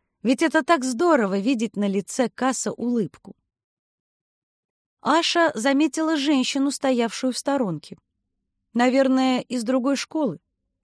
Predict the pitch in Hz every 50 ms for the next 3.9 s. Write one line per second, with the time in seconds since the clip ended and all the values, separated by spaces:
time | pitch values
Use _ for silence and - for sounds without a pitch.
0 | _ _ _ _ _ _ _ _ _ _ - 240 247 247 247 240 247 - - -
1 | 262 240 233 233 - - - 240 233 226 240 240 214 180 240 220 - 233 226 240
2 | 214 262 277 - - 294 311 311 320 311 330 349 - - 277 233 202 196 202 202
3 | 202 196 208 190 185 185 208 208 190 196 190 180 190 185 180 185 196